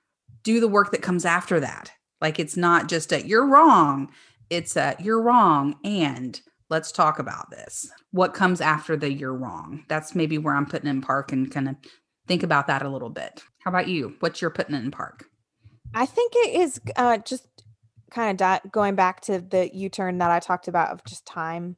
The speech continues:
Speaker 2: the time that we take to slow down our responses, to slow down before we post, to slow down before we speak or think or react. That is really important.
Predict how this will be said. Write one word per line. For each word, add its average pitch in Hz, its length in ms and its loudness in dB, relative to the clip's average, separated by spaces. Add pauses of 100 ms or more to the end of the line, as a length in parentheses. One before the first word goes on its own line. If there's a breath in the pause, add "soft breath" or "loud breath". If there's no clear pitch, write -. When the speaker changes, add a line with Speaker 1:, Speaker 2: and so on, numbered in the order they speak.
(100)
Speaker 2:
the 196 120 -2
time 196 520 -2
that 156 240 -4
we 180 120 -4
take 175 320 -8
to 196 120 -14
slow 175 420 -4
down 165 280 -4
our 156 160 -4
responses, 202 800 -6
to 180 100 -8
slow 170 300 -4
down 170 240 -4
before 170 300 -4
we 160 120 -6
post, 190 540 -2
to 196 100 -10
slow 180 260 -2
down 170 240 -6
before 170 340 -4
we 185 120 -6
speak - 420 -10
or 185 100 -6
think 185 320 -8
or 170 100 -4
react. 165 680 -4
That 190 200 -4
is 180 180 -10
really 175 260 -6
important. 175 500 -6